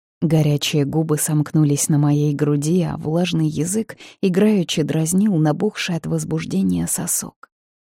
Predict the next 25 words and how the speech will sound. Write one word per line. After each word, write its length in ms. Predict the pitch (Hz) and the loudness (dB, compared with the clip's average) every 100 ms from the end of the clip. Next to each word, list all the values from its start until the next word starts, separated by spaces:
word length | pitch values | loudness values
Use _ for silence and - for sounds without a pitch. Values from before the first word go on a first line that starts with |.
| _ | _
По 120 | 143 | -2
комнате 480 | 143 147 143 135 143 | 2 2 2 2 0
разнесся 580 | 139 131 143 139 - 131 | 0 2 2 2 -2 -6
протяжный 580 | - 123 160 160 156 151 | -8 -6 -6 -2 0 -2
стон, 360 | - 208 190 | -2 -2 -2
полный 360 | - 151 143 151 | -4 -6 -2 -2
мольбы. 440 | 156 123 - - _ _ _ _ _ - | -4 -6 -10 -12 _ _ _ _ _ 0
Кажется, 540 | 180 156 147 - 143 | 2 2 0 0 0
уже 300 | 139 139 151 | 2 2 2
и 80 | 151 | 4
незнакомца 800 | 147 139 147 143 156 156 - 139 | 4 2 0 -2 0 0 0 -2
не 120 | 139 | 0
волновал 480 | 139 135 131 139 151 | 0 0 0 -2 -6
ответ. 460 | - - - - _ _ _ | -8 -12 -14 -18 _ _ _
Он 160 | 185 185 | 4 6
с 100 | - | 4
наслаждением 840 | 175 - 170 175 214 226 202 180 | 2 2 0 0 0 0 2 0
ласкал 460 | 160 156 - 190 190 | 0 0 -2 -4 -2
мою 280 | 180 180 196 | -2 -4 -6
грудь. 420 | 196 185 - - _ _ _ _ | -10 -12 -16 -20 _ _ _ _
Его 280 | 156 156 143 | 0 2 2
рука 280 | 139 - 151 | 0 -2 -4
плавно 400 | 147 147 147 139 | -2 -2 0 -2
спускается 720 | - - - 156 156 - - | -4 -8 -8 -8 -8 -6 -2
ниже, 380 | 175 208 180 | 0 0 -2